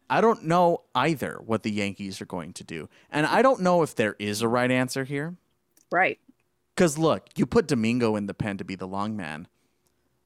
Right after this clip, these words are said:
Speaker 1: Optics-wise, a guy that threw a perfect game a few weeks ago
Speaker 2: <laughs>
Speaker 1: in the pen feels
Speaker 2: Yeah.
Speaker 1: insane.
Speaker 2: Mm-hmm.
Speaker 1: Clark Schmidt, who has done everything you've asked him to do.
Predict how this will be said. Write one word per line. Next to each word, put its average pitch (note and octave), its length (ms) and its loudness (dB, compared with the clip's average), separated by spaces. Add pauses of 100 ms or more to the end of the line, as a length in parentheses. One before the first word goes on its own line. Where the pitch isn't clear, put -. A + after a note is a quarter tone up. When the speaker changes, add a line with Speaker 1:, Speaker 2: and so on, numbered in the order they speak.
(100)
Speaker 1:
Optics-wise, D#3+ 1000 0
a A#2+ 80 0
guy G#2+ 240 0
that C3 160 0
threw C#3 180 2
a A2 60 4
perfect A2 520 -2
game A2+ 340 -2
a D#3 40 -2
few F3 220 -2
weeks F#3+ 320 0
ago G#3 400 4 (140)
Speaker 2:
<laughs> - 120 -10
Speaker 1:
in E3 180 2
the D3+ 100 4
pen E3 540 2 (120)
feels C#3 440 4
Speaker 2:
Yeah. A#2+ 60 0
Speaker 1:
insane. A#2 720 -4 (260)
Speaker 2:
Mm-hmm. F#3+ 340 -4 (1000)
Speaker 1:
Clark D#3+ 300 0
Schmidt, C3 480 0
who B2+ 220 2
has A#2+ 460 0 (180)
done A#2 320 2 (200)
everything B2 680 0
you've G#2+ 160 -2
asked G#2 320 -4
him B2 140 -12
to - 100 -14
do. G2+ 380 -12